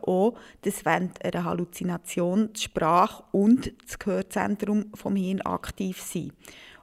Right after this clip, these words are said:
Obwohl kein Impuls von aussen kommt, werden näher eben die Stimmen wahrgenommen und gehört. Mit einer Magnettherapie kann man das heute gezielt wieder so ein bisschen ins Lot bringen. Ganz früher hat man die Leute mit einer schizophrenen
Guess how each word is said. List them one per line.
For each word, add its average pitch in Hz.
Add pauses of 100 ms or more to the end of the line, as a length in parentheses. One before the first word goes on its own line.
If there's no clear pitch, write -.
(100)
Obwohl 170
kein -
Impuls 226
von -
aussen 220
kommt, 214
werden - (120)
näher 185 (100)
eben 190
die 190
Stimmen 196
wahrgenommen 175
und -
gehört. - (320)
Mit 202
einer 190
Magnettherapie 214
kann 185
man 185
das -
heute 208 (340)
gezielt 214
wieder 214
so -
ein 185
bisschen 202
ins 180
Lot 165
bringen. 160 (320)
Ganz 180
früher 240
hat -
man 196
die 220
Leute 220
mit 202
einer 190
schizophrenen 185